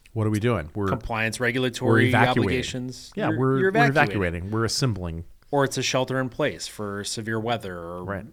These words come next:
Speaker 2: or something like that. Or, you know, even if you've graduated to a run, hide, fight,
Speaker 1: Active
Speaker 2: very
Speaker 1: shooter.
Speaker 2: basic active shooter type, you know, drill, it's just,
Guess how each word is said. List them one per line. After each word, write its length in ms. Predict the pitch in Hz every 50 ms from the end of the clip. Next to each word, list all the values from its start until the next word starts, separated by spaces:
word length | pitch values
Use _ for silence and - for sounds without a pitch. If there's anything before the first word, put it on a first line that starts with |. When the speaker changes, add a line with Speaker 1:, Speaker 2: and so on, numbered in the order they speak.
| _ -
Speaker 2:
or 80 | - -
something 280 | - 117 110 - 107
like 180 | 98 95 92 -
that. 260 | 120 110 87 - - -
Or, 520 | - 123 117 117 113 110 110 107 107 107 101 104 - - -
you 100 | 165 139
know, 80 | 107 101
even 240 | 107 117 113 120
if 160 | 113 110 110 -
you've 160 | 113 98 92
graduated 560 | 98 107 104 107 104 107 104 104 104 101 95 -
to 280 | - 110 110 104 104
a 140 | 101 101 101
run, 260 | 98 92 104 101 101
hide, 460 | 98 - - 110 98 101 104 101 95 90
fight, 580 | - - 117 110 107 104 101 - - - - - - - - - _ _ _ _ -
Speaker 1:
Active 180 | 123 113 107 113 107
Speaker 2:
very 440 | 120 123 123 123 127 123 120 120
Speaker 1:
shooter. 100 | 117 110
Speaker 2:
basic 840 | 101 110 107 107 104 - - 120 110 104 104 - - - - - - -
active 440 | 104 104 101 - - - 110 98 -
shooter 440 | - - 165 160 143 143 131 123 117
type, 440 | 113 - 120 113 107 107 98 - - - - - - - - -
you 180 | - 156 135
know, 120 | 120 107 104
drill, 500 | 98 95 139 160 175 160 131 113 110 107
it's 140 | 107 -
just, 180 | - - 165 -